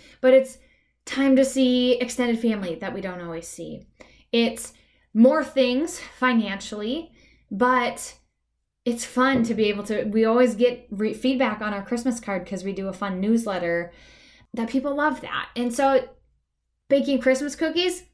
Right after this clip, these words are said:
yeah, it can be stressful because, like, they're kids, and baking with kids isn't always <laughs> rainbows and unicorns,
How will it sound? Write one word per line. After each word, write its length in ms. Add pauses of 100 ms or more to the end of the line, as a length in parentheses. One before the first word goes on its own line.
(100)
yeah, 300 (120)
it 120
can 120
be 120
stressful 440
because, 440
like, 360
they're 200
kids, 480
and 140
baking 320
with 140
kids 300
isn't 300
always 680 (240)
<laughs> 1400
rainbows 400
and 140
unicorns, 580